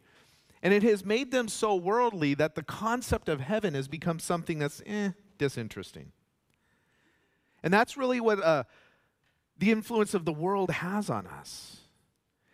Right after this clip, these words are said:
As the world will put before us all the things and the trinkets and all the stuff we think is gonna make us happy, we lose sight, we lose focus, we lose enthusiasm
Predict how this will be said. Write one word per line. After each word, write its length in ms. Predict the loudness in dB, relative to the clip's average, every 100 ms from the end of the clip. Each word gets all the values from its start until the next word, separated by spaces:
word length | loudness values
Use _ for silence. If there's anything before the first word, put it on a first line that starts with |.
| 2
As 220 | 2 4
the 100 | -2
world 340 | 2 4 4
will 140 | 2 -2
put 240 | -2 -2
before 380 | -4 -2 2 2
us 120 | 2
all 120 | 0
the 100 | -4
things 400 | -2 0 0 -2
and 100 | -2
the 60 | -2
trinkets 540 | -4 -6 -2 -4 -2
and 80 | 0
all 100 | 0
the 120 | -2
stuff 500 | -4 -2 -2 -2 -6
we 100 | -8
think 320 | -2 0 0 -2
is 80 |
gonna 180 | -2 0
make 220 | 0 -2
us 140 | -2 -4
happy, 500 | -2 -2 -4 -6 -8 -16 -20 -8
we 120 | -2 0
lose 260 | 2 0
sight, 440 | -4 -2 -2 -2 -2
we 80 |
lose 220 | -2 -2 -6
focus, 460 | -8 -6 -6 -4
we 120 | -2
lose 380 | 0 2 0 -4 -12 -20 -20 _ _ _ _ _ _ _ -8
enthusiasm 880 | -6 -4 -4 -2 -2 -2 -4 -8